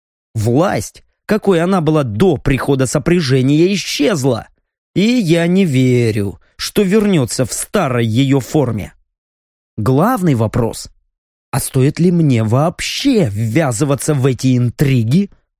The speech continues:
вокруг саммита? У меня и без того полно своих забот с обустройством форпостов и обеспечением безопасности своих людей.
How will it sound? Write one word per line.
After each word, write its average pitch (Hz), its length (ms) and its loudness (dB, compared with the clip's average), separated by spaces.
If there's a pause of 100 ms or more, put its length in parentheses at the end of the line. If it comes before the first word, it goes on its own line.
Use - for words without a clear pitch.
(140)
вокруг 131 480 0
саммита? 120 800 -2 (580)
У 320 80 0
меня 285 300 2
и 254 80 0
без 214 200 0
того 233 420 0
полно 165 440 2
своих 151 480 0
забот 131 580 0
с - 120 -4
обустройством 127 1040 -2
форпостов 180 1000 0 (360)
и 294 80 4
обеспечением 208 960 0
безопасности 156 880 0
своих 170 560 0
людей. 143 680 0